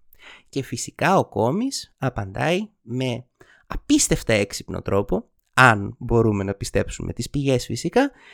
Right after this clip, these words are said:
της λέει, "Κοιτάξτε, μαντάμ, ε,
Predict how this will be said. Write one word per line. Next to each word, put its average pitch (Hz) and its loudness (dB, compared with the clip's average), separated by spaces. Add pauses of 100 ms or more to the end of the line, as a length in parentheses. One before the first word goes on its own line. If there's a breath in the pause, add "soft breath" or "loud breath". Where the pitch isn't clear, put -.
(440 soft breath)
της - -4
λέει, 190 6
"Κοιτάξτε, 101 2
μαντάμ, 104 4 (1200)
ε, 131 8